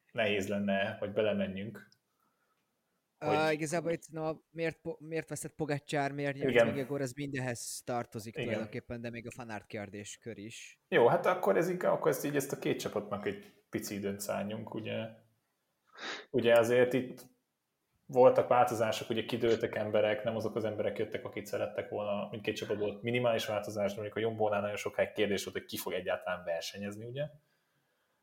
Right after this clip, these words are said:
Speaker 1: Öm, de a Jumbónál is ugye Roglic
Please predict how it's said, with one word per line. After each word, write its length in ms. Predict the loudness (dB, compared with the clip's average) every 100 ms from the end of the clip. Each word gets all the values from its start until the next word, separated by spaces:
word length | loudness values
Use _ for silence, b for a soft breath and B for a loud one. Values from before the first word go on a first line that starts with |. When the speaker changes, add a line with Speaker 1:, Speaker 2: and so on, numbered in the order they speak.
| _ _
Speaker 1:
Öm, 1400 | 2 4 4 2 2 0 -2 -6 -8 -8 -10 -12 -16 _ _ _ _ _ _ _ _ _ -6
de 540 | 4 6 8 6 4 0 -10 _ _ _ _ _ _ _ _
a 100 | 4
Jumbónál 500 | 4 4 4 6 4
is 120 | 2
ugye 200 | 0 4
Roglic 520 | 6 4 4 0 -2